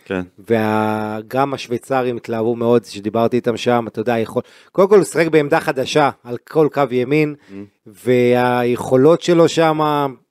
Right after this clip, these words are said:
Speaker 2: מאוד מרשימות, גם התמודדות באחד על אחד, עד שלמדו
Speaker 1: וזאת
Speaker 2: אותו.
Speaker 1: לא הייתה ההופעה הכי טובה שלו,
Speaker 2: נכון.
Speaker 1: כן, עם הגול השלישי וזה.
Speaker 2: נכון, נכון, נכון,
Speaker 1: ועדיין.
Speaker 2: אבל האיכויות שלו, בייחוד בעשרים דקות הראשונות, אה,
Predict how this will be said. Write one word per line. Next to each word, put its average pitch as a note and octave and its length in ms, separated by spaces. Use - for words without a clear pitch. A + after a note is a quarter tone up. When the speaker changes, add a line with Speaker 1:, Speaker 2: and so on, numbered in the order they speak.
Speaker 2:
מאוד D3 220
מרשימות, C#3+ 520
גם C#3+ 180
התמודדות C#3 340
באחד C3 340
על C3 140
אחד, D3+ 400
עד D3 200
שלמדו B2 360
Speaker 1:
וזאת C3 220
Speaker 2:
אותו. C#3+ 100
Speaker 1:
לא E3 80
הייתה F3 260
ההופעה G2+ 240
הכי F2 140
טובה E2+ 240
שלו, E2 180
Speaker 2:
נכון. G3 220
Speaker 1:
כן, D#3 60
עם G2+ 120
הגול G2 200
השלישי G2+ 440
וזה. G2 260
Speaker 2:
נכון, A#3+ 260
נכון, A3+ 320
נכון, F3+ 200
Speaker 1:
ועדיין. E3 200
Speaker 2:
אבל D3+ 160
האיכויות F3 480
שלו, E3+ 140
בייחוד D3 320
בעשרים D3 360
דקות D3 280
הראשונות, C#3 640
אה, B2 40